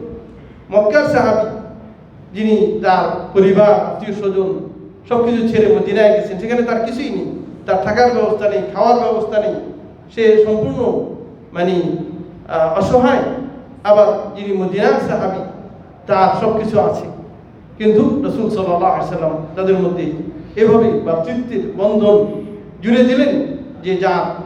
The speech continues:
দুইটা ঘর আছে, একটা ঘর মক্কার একজন সাহাবীকে দেওয়ার জন্য, যার দুইজন স্ত্রী আছে, তার একজন স্ত্রীকে তালাক দিয়ে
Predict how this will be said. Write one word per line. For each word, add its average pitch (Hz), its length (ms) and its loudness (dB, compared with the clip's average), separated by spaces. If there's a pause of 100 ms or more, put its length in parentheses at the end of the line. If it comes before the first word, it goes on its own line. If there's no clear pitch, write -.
(260)
দুইটা 233 220 4
ঘর 190 140 4
আছে, 196 280 0
একটা 180 380 -6
ঘর 170 340 -6 (380)
মক্কার 180 320 2
একজন - 260 -2
সাহাবীকে 156 380 -8
দেওয়ার 156 320 4
জন্য, 147 440 -4 (320)
যার 196 280 2
দুইজন 277 380 0
স্ত্রী 240 200 -2
আছে, 233 200 0 (160)
তার 185 200 0
একজন 180 280 -2
স্ত্রীকে 175 440 -8
তালাক 170 380 -4
দিয়ে 160 160 -6